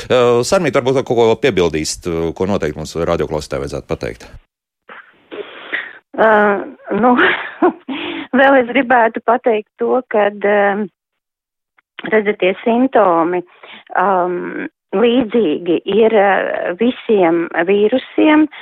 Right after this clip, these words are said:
Speaker 2: kas izsauc augšējā elpceļa infekcijas. Un, eh, grūti ir, eh, atšķirt, vai tas ir covids, vai, vai tas ir, eh, vai tā ir gripa, vai citi vīrusi. Un no vienas puses varētu teikt, tam nav īpašas nozīmes,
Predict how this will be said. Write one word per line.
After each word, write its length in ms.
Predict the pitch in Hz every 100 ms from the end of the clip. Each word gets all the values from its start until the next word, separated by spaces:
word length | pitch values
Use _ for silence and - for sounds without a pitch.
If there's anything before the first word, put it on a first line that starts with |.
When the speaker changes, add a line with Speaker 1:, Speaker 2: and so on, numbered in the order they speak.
| - - 254
Speaker 2:
kas 160 | 254
izsauc 480 | 285 294 277 247 247
augšējā 480 | 269 262 - 254 254
elpceļa 500 | 269 - - 226 247
infekcijas. 800 | 269 - 233 - - 240 233 214 - - - - -
Un, 500 | - 220 220 220 220
eh, 160 | 220 196
grūti 640 | 208 254 277 320 - 233
ir, 280 | - 247 262
eh, 420 | - 208 208 208 190
atšķirt, 680 | 214 269 - - 254 -
vai 160 | 196 180
tas 200 | 190 196 -
ir 100 | 160 -
covids, 500 | 240 277 294 277 -
vai, 400 | 170 151 156 156
vai 260 | 151 151
tas 200 | - 160 160 -
ir, 120 | 151 156
eh, 380 | 156 156 156 - - - - - 143 151
vai 160 | 165 147
tā 260 | 190 175
ir 60 | 170
gripa, 500 | 208 254 330 _ 285
vai 220 | 214 175
citi 460 | - - 294 - 269
vīrusi. 540 | 277 277 285 285 -
Un 180 | 233 202
no 140 | 180
vienas 340 | 185 311 285 247 -
puses 240 | 226 -
varētu 380 | 214 214 202 185 -
teikt, 260 | 240 220 -
tam 280 | 165 170
nav 200 | 165 156
īpašas 680 | 151 226 247 - - - -
nozīmes, 800 | 226 320 285 233 240 226 220 220